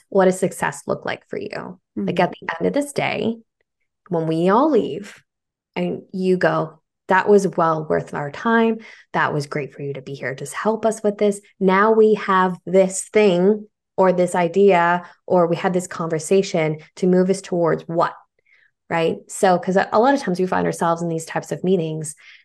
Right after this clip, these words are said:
Speaker 1: and you're like, "This could have been an email," right? Like,
Speaker 2: Yeah.
Speaker 1: or this could have been a report that I could just read on my own time. So, you know, it's, for me, it's about making sure that we create an environment in that meeting or session or engagement, whatever we're doing,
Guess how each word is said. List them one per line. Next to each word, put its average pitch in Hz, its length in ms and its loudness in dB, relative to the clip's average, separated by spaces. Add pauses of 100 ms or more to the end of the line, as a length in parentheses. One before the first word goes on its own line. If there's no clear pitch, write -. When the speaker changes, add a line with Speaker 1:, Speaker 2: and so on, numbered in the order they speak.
(640)
Speaker 1:
and 185 180 2
you're 180 100 2
like, 170 200 0
"This 190 180 2
could 190 140 0
have 185 80 2
been 170 100 -2
an 160 80 -6
email," 190 380 0 (480)
right? 165 360 -2
Like, 156 220 0
Speaker 2:
Yeah. 143 80 -12
Speaker 1:
or 160 160 -10
this 190 160 0
could 233 160 -2
have 214 80 6
been 202 120 4
a 175 40 0
report 170 560 -2
that 156 120 -6
I 151 60 -6
could 151 140 -8
just 151 180 -8
read 165 140 -4
on 156 80 -8
my 151 140 -10
own - 140 -12
time. - 520 -6
So, 175 580 0 (280)
you 196 100 2
know, 170 420 0
it's, - 320 -6 (400)
for 196 160 -2
me, 190 200 4
it's 196 120 -2
about 175 380 -2
making 175 340 -4
sure 170 280 -6
that 165 160 -6
we 170 100 -6
create 170 340 -8
an 170 120 -4
environment 156 840 -6
in 160 180 -6
that 151 240 -10 (120)
meeting 151 400 -8
or 139 80 -14
session 160 540 -10
or 151 100 -12
engagement, 151 540 -12
whatever 165 420 -4
we're 156 140 -8
doing, 147 520 -12